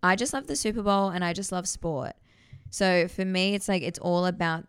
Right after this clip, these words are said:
the atmosphere, the vibe. And I was like, "Literally, I'm going to be at the Super Bowl one day. I don't care how much the tickets are. I'm going."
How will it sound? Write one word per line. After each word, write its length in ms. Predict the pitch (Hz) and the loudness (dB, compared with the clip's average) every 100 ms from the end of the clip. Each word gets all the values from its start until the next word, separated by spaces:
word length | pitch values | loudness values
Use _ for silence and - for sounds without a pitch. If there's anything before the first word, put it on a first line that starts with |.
| - | -6
the 160 | 175 - | -4 -4
atmosphere, 640 | 165 170 170 - 175 170 | -6 -6 -8 -2 0 0
the 120 | 165 | -2
vibe. 500 | 165 165 156 156 165 - | -4 -2 -2 -2 -4 -4
And 200 | 170 160 | -4 -2
I 80 | |
was 140 | 160 160 | -4 -4
like, 220 | 147 - - | -6 -8 -10
"Literally, 1120 | 180 170 165 - 180 180 185 185 185 185 - _ | -6 -4 -4 -4 -6 -2 0 2 0 -2 -8 _
I'm 260 | 160 160 160 | -6 -6 -2
going 280 | 156 143 156 | -2 -2 -6
to 100 | - | -6
be 120 | 139 | -8
at 100 | - | -6
the 80 | - | -8
Super 240 | - - | -6 -6
Bowl 220 | 82 85 | -6 -6
one 160 | 80 - | -8 -8
day. 300 | - - 185 - _ _ _ _ _ _ - - | -8 -6 -8 -10 _ _ _ _ _ _ -20 -6
I 80 | 175 | -4
don't 140 | 196 | -2
care 120 | 175 | -4
how 100 | 175 | -4
much 140 | 160 185 | -6 -10
the 80 | |
tickets 300 | 185 190 175 | -10 -8 -8
are. 100 | - | -8
I'm 220 | - 170 160 | -6 -6 -4
going." 460 | 160 135 135 180 | -4 -6 -8 -10